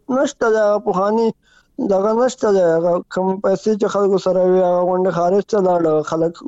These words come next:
ټول خارج ته وتښتېده. او په افغانستان کې هغه خلک پاتې چې هغه مطلب نشي، نشي کولای چې خارج ته لاړ شي، د خارج پیسې مو سره نشته. او بې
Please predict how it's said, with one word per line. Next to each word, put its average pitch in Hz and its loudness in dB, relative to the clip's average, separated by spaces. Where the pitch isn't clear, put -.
ټول 170 0
خارج 175 0
ته 208 -4
وتښتېده. 175 0
او 156 0
په 160 -4
افغانستان 175 0
کې 208 0
هغه 220 0
خلک 208 -2
پاتې 214 0
چې 190 2
هغه 202 2
مطلب 196 -2
نشي، 214 -4
نشي 208 -4
کولای 190 2
چې 180 -6
خارج 180 0
ته 190 -2
لاړ 185 2
شي، 180 -2
د 165 0
خارج 175 0
پیسې 156 0
مو 180 0
سره 151 0
نشته. 156 0
او 151 -2
بې 156 0